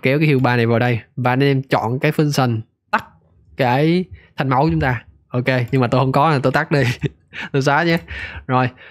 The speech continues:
bây giờ thì tôi sẽ chạy game để anh em xem thử là cái hue ba,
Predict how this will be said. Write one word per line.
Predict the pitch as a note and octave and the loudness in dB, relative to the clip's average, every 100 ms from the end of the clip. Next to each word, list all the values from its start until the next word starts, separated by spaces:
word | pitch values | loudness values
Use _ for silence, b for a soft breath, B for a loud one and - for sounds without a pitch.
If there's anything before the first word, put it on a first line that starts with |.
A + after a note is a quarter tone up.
| B B | B B
bây | D#3 | 0
giờ | E3+ C#3+ | 2 2
thì | C3+ | 0
tôi | D3+ | 0
sẽ | C#3+ D#3+ | -2 -2
chạy | D3 A#2 C3 | -2 -2 0
game | D3+ D#3 B2 B B B - | 2 2 -2 B B B -10
để | - | -4
anh | D3 D3 | -2 0
em | C#3 | -2
xem | C#3+ - D#3 D3 | -4 0 0 2
thử | A#2 C#3+ E3+ | 0 0 -2
là | D3+ | -4
cái | - D3+ C#3+ | -2 -2 0
hue | F3+ F#3 | 2 2
ba, | F3+ F3 | 2 0